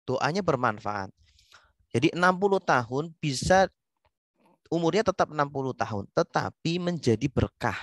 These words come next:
dengan doa tersebut. Seolah-olah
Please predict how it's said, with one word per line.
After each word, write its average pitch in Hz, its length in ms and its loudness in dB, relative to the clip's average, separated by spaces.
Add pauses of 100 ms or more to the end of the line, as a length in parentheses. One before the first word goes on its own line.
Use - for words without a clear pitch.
(140)
dengan 104 320 -8
doa 104 240 -2
tersebut. - 560 -8 (720)
Seolah-olah 135 1300 0